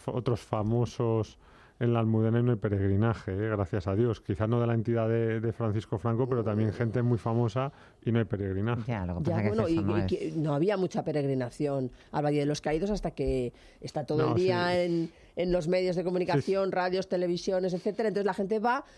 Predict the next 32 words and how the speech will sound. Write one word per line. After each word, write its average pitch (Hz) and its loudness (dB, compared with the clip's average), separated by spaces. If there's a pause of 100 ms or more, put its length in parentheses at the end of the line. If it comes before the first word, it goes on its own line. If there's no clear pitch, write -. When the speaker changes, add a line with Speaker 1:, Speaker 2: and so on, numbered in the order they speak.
(240)
Speaker 3:
por 175 0
curiosidad, 180 0
por 160 0
morbo, 160 2
etcétera, 175 0
no 175 4
tanto 226 0
por 202 -2
devoción. 170 0
Speaker 1:
Por 120 2
añoranza, 110 2
algunos 101 0
también. 117 0
Speaker 3:
Algunos 147 0
sí, 202 0
pero, 143 0
pero 135 0
no 156 2
es, 180 0
no 185 4
es 202 0
lo 208 0
que 160 -6
fue. - -14 (220)
Speaker 1:
Un 143 4
veinte, 143 2
el 131 2
veinte 165 0
N 190 0
se - -4
presenta 131 -2
caliente, 104 0